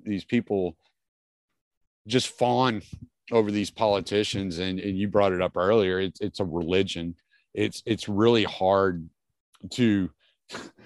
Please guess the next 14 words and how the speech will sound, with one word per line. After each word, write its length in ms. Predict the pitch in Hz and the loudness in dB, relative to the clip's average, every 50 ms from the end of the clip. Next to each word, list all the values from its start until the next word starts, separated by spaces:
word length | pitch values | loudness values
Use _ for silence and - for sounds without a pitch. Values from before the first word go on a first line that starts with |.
| - _ _ _ - | -20 _ _ _ 0
to 100 | 120 101 | 0 2
hold 240 | 95 120 127 123 113 | 4 4 2 2 2
my 120 | 110 98 | 0 -2
lunch 560 | 90 85 92 95 107 139 160 - - - - _ _ _ _ _ - | -2 0 0 0 0 0 -2 -4 -8 -14 -14 _ _ _ _ _ -6
<laughs> 560 | 143 - - - - 143 - - 190 - - | -6 -6 -6 -6 -8 -4 0 2 2 2 2
sometimes 800 | - - 208 202 165 - - - 220 185 - 233 220 - - - 220 208 185 214 214 - - - 202 - - | 4 4 4 6 4 4 4 6 6 6 6 2 0 0 0 2 0 2 2 0 -4 -2 0 0 0 0 -2
<laughs> 520 | 185 - _ - 180 190 190 185 196 - | -4 -6 _ -4 -4 -2 -2 -4 -4 -4
because 400 | - 156 160 - - 220 214 160 | -4 -4 -2 2 6 6 6 8
I'm 160 | 196 202 175 | 6 6 4
just 240 | 160 214 233 170 - | 4 2 0 0 2
like, 320 | 180 165 147 135 104 98 - _ _ _ _ _ _ _ _ _ _ _ _ | 4 4 6 4 4 0 -4 _ _ _ _ _ _ _ _ _ _ _ _
y-, 140 | - 160 160 - | -12 -12 -10 -8
y-, 240 | 147 147 156 170 - | -6 -6 -6 -6 -6
y-, 140 | - 151 - | -8 -10 -10